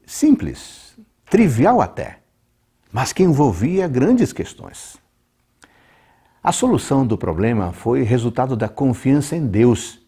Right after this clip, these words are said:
e no profeta de Deus. Problemas grandes ou pequenos só serão solucionados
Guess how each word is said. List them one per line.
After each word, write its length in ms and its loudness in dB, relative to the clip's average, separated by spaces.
e 120 2
no 120 0
profeta 520 -6
de 120 -12
Deus. 440 -20
Problemas 460 2
grandes 520 2
ou 100 -2
pequenos 680 -6
só 240 -10
serão 260 -2
solucionados 760 -4